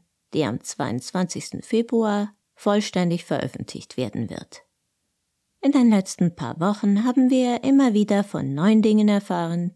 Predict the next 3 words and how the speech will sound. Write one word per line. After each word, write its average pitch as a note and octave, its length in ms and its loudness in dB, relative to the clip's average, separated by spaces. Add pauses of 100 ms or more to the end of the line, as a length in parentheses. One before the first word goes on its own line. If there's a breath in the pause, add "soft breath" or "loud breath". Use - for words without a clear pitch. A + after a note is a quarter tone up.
die D#3 360 -4 (420)
die F#3 260 2
Live-Action-Serie G3+ 1300 0